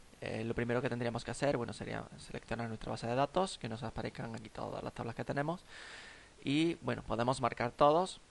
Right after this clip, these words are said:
o seleccionar simplemente los que queramos. Vamos a dejar, por ejemplo, en nuestro caso, vamos a dejar la tabla de esta de configure y la de usuarios.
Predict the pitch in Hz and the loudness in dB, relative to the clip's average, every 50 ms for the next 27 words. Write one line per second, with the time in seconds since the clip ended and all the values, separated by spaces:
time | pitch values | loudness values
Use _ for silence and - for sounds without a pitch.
0 | - - - 117 113 110 101 76 76 - - 120 - 123 123 120 - - 117 117 | -12 -4 -2 0 2 2 4 2 2 2 0 0 -2 -2 -2 -2 0 0 0 2
1 | 120 117 - - 139 127 123 120 123 120 - 131 131 123 - 113 - 110 110 110 | 2 0 0 0 0 0 0 0 0 0 2 2 2 2 0 -2 -2 0 -2 -2
2 | - - - 78 - - - - - - - - 120 - 110 - - - - 117 | -4 -8 -10 -10 -10 -10 -10 -10 -10 -10 -10 -10 -8 -8 -8 -8 -6 -8 -6 -6
3 | 120 117 120 - 135 123 127 127 127 131 127 120 110 107 - - 117 - - 117 | -8 -8 -8 -6 -4 -2 0 2 2 2 2 0 -2 -6 -8 -10 -10 -6 -6 -4
4 | 117 - - 120 110 107 113 - - - - - - - - - - - - - | -4 -4 -6 -6 -6 -6 -8 -8 -8 -8 -8 -8 -8 -12 -10 -10 -8 -8 -8 -10
5 | - - - - - - - 110 - - 135 - 127 139 147 147 143 147 143 - | -10 -12 -12 -14 -12 -10 -10 -12 -10 -8 -4 0 2 4 4 6 6 6 4 2
6 | - - 143 143 139 135 123 117 - - - - - - - - - - | 0 -2 -2 0 0 0 0 -2 -4 -2 -4 -2 -2 -4 -6 -10 -12 -16